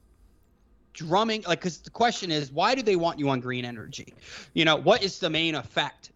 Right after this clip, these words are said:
that green energy, one, green energy is not reliable. Like, we know that green energy is not a sustainable,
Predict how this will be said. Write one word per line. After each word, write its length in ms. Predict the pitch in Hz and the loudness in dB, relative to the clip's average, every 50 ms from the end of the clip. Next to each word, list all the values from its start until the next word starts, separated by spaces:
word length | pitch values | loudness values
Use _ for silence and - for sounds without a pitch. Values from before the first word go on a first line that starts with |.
| _ | _
that 160 | 147 143 135 | -4 -4 -4
green 240 | - 143 151 151 151 - | -4 -6 -6 -6 -4 -4
energy, 580 | 147 147 143 139 127 123 120 117 123 127 180 - _ _ _ _ _ - | -2 -2 -2 -4 -4 -8 -12 -14 -14 -16 -18 -20 _ _ _ _ _ -2
one, 300 | 147 160 180 202 202 165 | 4 4 4 4 4 2
green 360 | 135 160 185 214 214 214 214 | -2 -2 -2 -2 -2 -6 -4
energy 420 | 170 165 165 170 160 139 156 156 | -4 -2 -2 -2 -4 -4 -6 -6
is 120 | 139 127 131 | -6 -4 -4
not 240 | 135 127 131 127 | -4 -4 -4 -4
reliable. 680 | 131 123 120 120 120 117 117 113 120 117 110 - - - _ _ _ _ | -8 -8 -6 -4 -4 -6 -6 -8 -12 -14 -14 -18 -18 -20 _ _ _ _
Like, 220 | - 139 143 131 - 127 | 2 2 2 2 0 -4
we 120 | 135 151 160 | -4 -4 -2
know 280 | 151 151 160 165 170 | 0 0 0 0 2
that 160 | 160 160 151 - | 2 2 0 0
green 220 | 139 151 151 147 | -2 -4 -2 -2
energy 440 | 143 143 147 143 131 127 139 139 135 | -2 -2 -2 -4 -6 -6 -6 -4 -4
is 140 | 127 117 - | -6 -6 2
not 240 | 143 156 160 151 | 4 4 4 4
a 40 | 151 | 0
sustainable, 1080 | - - 143 - - - - 156 156 160 165 160 156 147 151 151 151 147 151 147 - | -6 -8 -10 -10 -10 -8 -6 -2 -2 0 0 0 0 0 2 2 2 2 0 -2 -6